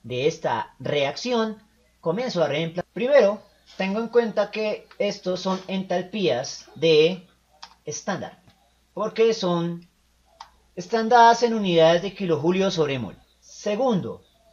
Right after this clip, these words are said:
todas las entalpías estándar tienen unidades de kilojulios sobre mol,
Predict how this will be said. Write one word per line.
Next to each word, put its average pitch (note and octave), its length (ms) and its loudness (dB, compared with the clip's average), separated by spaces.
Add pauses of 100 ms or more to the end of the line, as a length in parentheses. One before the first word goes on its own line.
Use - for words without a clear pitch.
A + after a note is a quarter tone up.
(560)
todas B3+ 320 2
las B3+ 160 0
entalpías D#3+ 680 -2
estándar F3 540 -2
tienen F3 320 -4
unidades F#3+ 640 2
de F3 160 -4
kilojulios C3 540 -4
sobre C#3+ 200 -4
mol, G3 340 -2